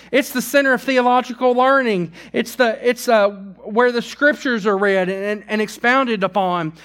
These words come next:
And there's very often times in the synagogue this theological discussion between different people.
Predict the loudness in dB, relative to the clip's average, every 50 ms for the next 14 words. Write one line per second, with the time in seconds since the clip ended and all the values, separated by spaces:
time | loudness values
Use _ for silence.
0 | -20 -20 -8 0 2 2 4 4 2 0 0 2 2 2 2 2 0 2 2 4
1 | 4 4 2 0 -2 -2 -2 -2 0 0 2 2 2 0 -2 -4 -4 -4 -2 -2
2 | -4 -2 -2 -2 -2 2 2 2 0 0 -2 -8 -14 -20 -20 -20 -10 -2 -2 -2
3 | -2 -2 -6 -10 -2 0 2 2 2 2 2 0 2 2 2 0 0 -4 -2 0
4 | 0 0 0 0 -2 -2 -6 0 2 2 2 2 -2 -4 -4 -4 -4 -4 -8 -12
5 | -16 -12 -4 0 0 0 0 -2 -12 -6 0 0 2 2 2 2 0 0 2 0
6 | 0 0 0 -2 -2 -2 -2 -2 0 0 0 0 -2 -4 -4 -4 -4 -8